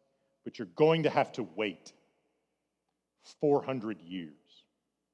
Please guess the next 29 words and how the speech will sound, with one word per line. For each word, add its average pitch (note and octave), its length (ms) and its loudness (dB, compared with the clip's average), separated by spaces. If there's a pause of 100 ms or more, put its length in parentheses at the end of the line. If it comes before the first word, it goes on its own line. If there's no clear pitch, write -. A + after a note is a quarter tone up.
(2500)
The G2+ 80 -20
text C3+ 300 -2
offers C3 320 0
a G#2+ 60 -8
few C3+ 180 -4
reasons D3 480 -4
for D#3 200 -6
that. D3+ 360 -2 (680)
I G#2 40 -20
suspect B2+ 380 -4
there A#2+ 120 0
are A2+ 60 0
probably C3+ 260 2
more C3 260 2
reasons C3 380 -2
than B2+ 120 -4
we B2 100 -6
get B2+ 160 -2
in B2+ 100 -2
this A#2 140 -8
text, D3+ 340 -2 (260)
but D3 120 2
from G3 260 4
the E3+ 80 2
start, E3 500 4 (280)
the C3+ 60 -6
people E3+ 380 -2
of D3+ 140 0
God C3 380 4